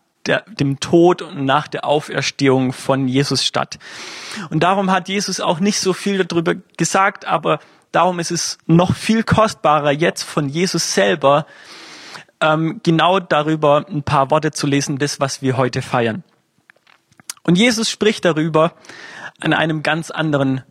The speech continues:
Feiertag. Den Text, den wir gerade gelesen haben, der handelt am Laubhüttenfest oder an Sukkot. Und das ist eine Art von Erntedankfest.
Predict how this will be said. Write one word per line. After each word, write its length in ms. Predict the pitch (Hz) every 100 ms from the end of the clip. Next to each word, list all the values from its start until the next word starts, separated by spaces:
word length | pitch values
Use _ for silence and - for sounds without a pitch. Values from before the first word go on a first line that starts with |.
| _
Feiertag. 760 | - - 127 123 - 127 123 -
Den 240 | 160 165
Text, 340 | - 220 226 -
den 160 | 170
wir 80 | 156
gerade 300 | 151 143 143
gelesen 440 | 147 143 143 156 135
haben, 220 | 151 151 - - - - _ _
der 460 | 160 160 170 156 -
handelt 600 | - 175 180 160 165 - -
am 340 | 143 147 147 -
Laubhüttenfest 1200 | 139 131 139 - - 156 - 123 - - - - -
oder 220 | 143 -
an 160 | 131
Sukkot. 720 | 131 - 156 - 143 - - _ _ _ _ _ - -
Und 120 | 160
das 120 | 180
ist 120 | 196 185
eine 160 | -
Art 240 | - 180 -
von 240 | 156 147
Erntedankfest. 1000 | 147 147 135 165 180 - 160 - -